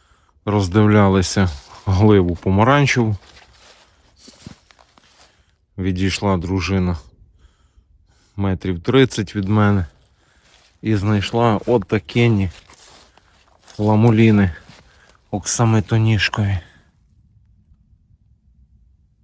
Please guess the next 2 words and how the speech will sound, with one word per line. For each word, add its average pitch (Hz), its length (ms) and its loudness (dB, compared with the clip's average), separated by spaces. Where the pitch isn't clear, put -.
Красенні 110 760 0
просто. 92 540 -10